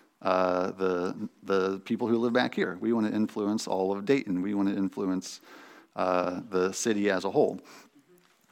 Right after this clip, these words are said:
And so, uh, that starts, you know, with us. That, I'm not talking about our broader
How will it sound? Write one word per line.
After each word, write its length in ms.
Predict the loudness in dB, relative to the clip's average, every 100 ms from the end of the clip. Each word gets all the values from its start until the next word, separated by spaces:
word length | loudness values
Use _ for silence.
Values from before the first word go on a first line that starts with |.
| -6
And 140 | -2 0
so, 360 | 0 0 -2 -6 -20 -20 -20 -20 -20 -12 0
uh, 300 | 2 2 4
that 200 | 4 4
starts, 480 | 0 -2 -2 -6 -8 _ -20 -16 0
you 100 | 2
know, 140 | 2
with 180 | 0 4
us. 300 | 2 2 -6
That, 200 | -6 -6 -10 -8
I'm 100 | -2
not 140 | 0 0
talking 180 | 0
about 160 | 2 0
our 120 | 0
broader 640 | 0 2 2 2 -2 -4